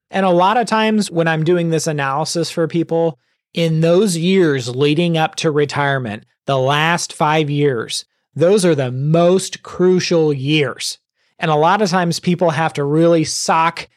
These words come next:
away as much money as they possibly can for retirement. Maybe they're maxing out their four oh one Ks and Roth I R As and putting money in a brokerage account,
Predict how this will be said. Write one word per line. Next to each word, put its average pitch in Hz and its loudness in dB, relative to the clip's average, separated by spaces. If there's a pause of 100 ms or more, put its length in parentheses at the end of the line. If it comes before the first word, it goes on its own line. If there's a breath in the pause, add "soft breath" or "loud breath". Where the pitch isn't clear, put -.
(280)
away 156 2
as 151 -2
much 156 -2
money 156 -2
as 147 -2
they 135 -4
possibly 160 -2
can 147 -4 (320)
for 185 4
retirement. 156 0
Maybe 175 2
they're 165 2
maxing 160 -2
out 151 -2
their 147 0
four 156 0
oh 151 2
one 143 -2
Ks 147 2
and 131 -10
Roth 156 0
I 143 0
R 143 0
As 147 2
and 131 -8 (200 loud breath)
putting 180 0
money 170 0
in 156 0
a 135 -2
brokerage 165 0
account, 156 -2